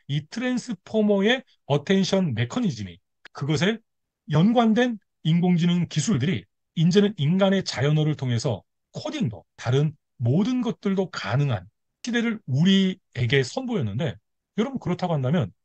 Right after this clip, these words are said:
어떤 질문을 던질 것인가? 내가 원하는 것이 무엇이고 내가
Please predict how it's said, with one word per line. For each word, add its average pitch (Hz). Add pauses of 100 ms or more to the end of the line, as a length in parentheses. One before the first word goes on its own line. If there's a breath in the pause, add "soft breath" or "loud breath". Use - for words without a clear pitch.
(140)
어떤 156
질문을 220
던질 160
것인가? 98 (640 soft breath)
내가 180
원하는 262
것이 262
무엇이고 202
내가 180